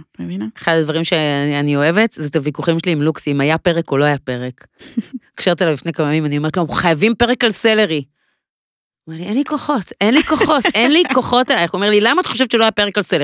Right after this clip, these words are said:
Speaker 2: אני אומרת לו, "מישהו כתב לי עכשיו באינסטגרם שכאילו לא היה פרק על סלרי." הוא אומר לי,
Speaker 1: <laughs>
Speaker 2: "תסמכי על עצמך."
Speaker 1: <laughs>
Speaker 2: היה פרק שנה שעברה, זה לא נתפס, אבל הסלרי הוא כרפס.
Speaker 1: יפה.
Speaker 2: כן.
Speaker 1: אה,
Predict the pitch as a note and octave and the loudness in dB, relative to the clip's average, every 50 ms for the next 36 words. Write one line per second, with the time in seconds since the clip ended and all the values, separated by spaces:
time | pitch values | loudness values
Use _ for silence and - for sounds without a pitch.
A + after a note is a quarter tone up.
0 | D3 D3 - - - - - - D4+ A4 F4 D4 B3 C4+ E4+ E4+ - - - F4 | -2 -4 -6 -12 -20 -14 -6 -4 -2 0 2 4 4 4 4 2 2 0 0 0
1 | - D#4+ D4+ D#4 E4 E4 D#4 D#4+ D4 D4+ D#4 D4+ D4 - - D4 B3 G#3+ G#3 F#3+ | 0 0 0 2 0 0 0 0 0 0 0 0 0 0 -2 -2 0 0 2 2
2 | F#3 F3+ G3+ F3+ - G#3 G3 G#3+ A#3 B3 C4 - C4 B3 A#3+ C4+ B3 - - A#3 | 2 0 -2 -2 0 0 2 4 4 2 2 2 0 0 0 0 0 2 2 2
3 | G#3+ G#3 G3+ F#3+ G3 G#3+ A3 D#4 C#4+ - - - - - - - _ _ _ _ | 2 2 4 4 4 4 4 2 0 -2 -6 -14 -20 -20 -20 -20 _ _ _ _
4 | _ _ _ _ _ _ _ _ - - B3+ A#3+ - C#4 C4+ - - - B4 C#5+ | _ _ _ _ _ _ _ _ -2 0 0 2 4 4 4 4 4 2 2 2
5 | D5 D5 - - - E4+ A#3+ G3 F#3 F3+ - - - - - - D#4 D4 - - | 2 2 2 4 4 4 6 4 2 0 -2 -6 -8 -10 -4 -2 -2 0 2 2
6 | D#4+ - - - D#4+ - - D4 C4 - - C4+ A#3+ - - - - - _ _ | 0 0 0 -2 -2 0 0 -2 -2 -2 -2 -4 -6 -6 -6 -12 -16 -16 _ _
7 | _ _ _ _ _ _ _ _ _ _ _ - C#3+ D3+ F#3 C4 - - D4+ D4+ | _ _ _ _ _ _ _ _ _ _ _ -8 -4 -2 0 0 -2 -2 -4 -4
8 | C#4 - D#3 D3 E3 - A3 G#3+ A3+ E3+ C#3+ C#3+ D#3+ F#3 G#3 G#3+ - - - - | -4 -4 -6 -6 -4 -4 -2 0 0 0 0 0 0 2 0 0 -2 -4 -8 -8
9 | A#2+ - - - - D#3 E3 E3+ - D#4 D#4 D4+ A3 D#3+ C#3+ C3+ - E3+ D3+ D3 | -6 -6 -6 -6 -6 -6 -4 -4 -4 -4 -2 -2 -2 -2 -4 -4 -4 -6 -6 -4
10 | - G#3 G#3+ A#3 - - - - - _ _ _ _ _ - G3 E3+ E3 - - | -4 -4 -2 -2 -4 -6 -8 -10 -14 _ _ _ _ _ -6 -6 -6 -6 -6 -8
11 | D#4+ - _ _ _ - - C3+ B2 A#2+ _ - - - - - - - - - | -12 -12 _ _ _ -4 -4 -4 -4 -6 _ -16 -16 -16 -16 -16 -16 -18 -20 -20
12 | - - - - F#3 F#3 F3 | -20 -20 -10 -6 -4 -2 -2